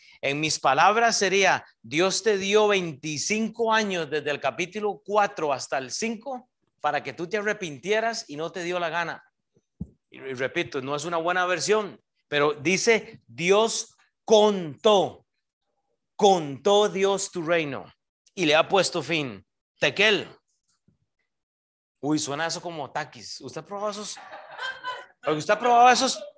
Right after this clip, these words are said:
¿Usted ha probado esos palitos rojos que le enchilan a uno?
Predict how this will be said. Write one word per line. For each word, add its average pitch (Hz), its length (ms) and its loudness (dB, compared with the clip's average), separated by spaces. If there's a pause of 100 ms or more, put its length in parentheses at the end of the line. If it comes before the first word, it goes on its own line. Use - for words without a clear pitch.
(340)
¿Usted 156 260 -2
ha 220 80 4
probado 269 260 8
esos 277 220 0
palitos 247 680 0
rojos 247 380 4
que 247 120 -2
le 220 80 2
enchilan 202 560 0
a 240 100 2
uno? 247 380 0